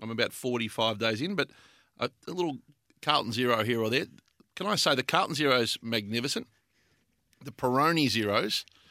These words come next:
and the Heineken Zeros have come a long way. Don't mind the heaps better. The Zeros, it's a little, probably a little bit paley for me,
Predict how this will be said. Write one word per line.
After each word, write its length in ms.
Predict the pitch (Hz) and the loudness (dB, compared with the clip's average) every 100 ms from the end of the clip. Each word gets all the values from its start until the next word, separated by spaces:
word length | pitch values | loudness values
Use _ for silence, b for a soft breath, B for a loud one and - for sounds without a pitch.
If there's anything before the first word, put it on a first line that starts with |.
| b b | b b
and 140 | 110 110 | -4 -2
the 60 | |
Heineken 420 | 107 127 127 117 | 0 2 2 -2
Zeros 280 | 98 104 98 | -2 -2 -2
have 140 | 104 95 | -6 -8
come 200 | 120 107 | -6 -6
a 80 | |
long 240 | 98 98 98 | -6 -6 -4
way. 320 | 107 190 233 b b b b - | -4 -6 -12 b b b b -2
Don't 180 | 156 143 | 0 2
mind 240 | 135 139 | 2 2
the 60 | 120 | 2
heaps 240 | 143 151 | 0 -2
better. 360 | - 135 180 - - b b b b b b | 0 2 2 -2 -8 b b b b b b
The 60 | 117 | -4
Zeros, 400 | 123 170 214 160 | 0 2 0 0
it's 100 | 127 | -2
a 40 | |
little, 680 | 117 135 156 170 170 165 147 | -2 0 2 4 4 4 2
probably 440 | 135 - 156 135 131 | 0 -2 0 2 2
a 20 | |
little 200 | 135 127 | 2 -2
bit 240 | 107 139 - - | -2 -4 -6 -12
paley 360 | - 135 139 139 | -2 2 2 2
for 140 | 139 | 0
me, 280 | 127 180 247 | 0 -2 -4